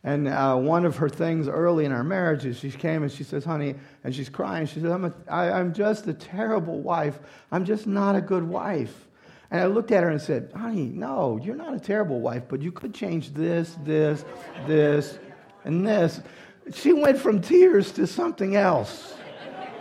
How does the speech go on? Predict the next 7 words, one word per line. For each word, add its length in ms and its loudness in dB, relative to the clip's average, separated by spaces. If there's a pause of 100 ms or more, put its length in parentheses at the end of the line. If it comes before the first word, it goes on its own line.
(1120)
I 140 2
thought 220 6
she 120 0
was 220 4
looking 300 8
for 160 4
help. 440 0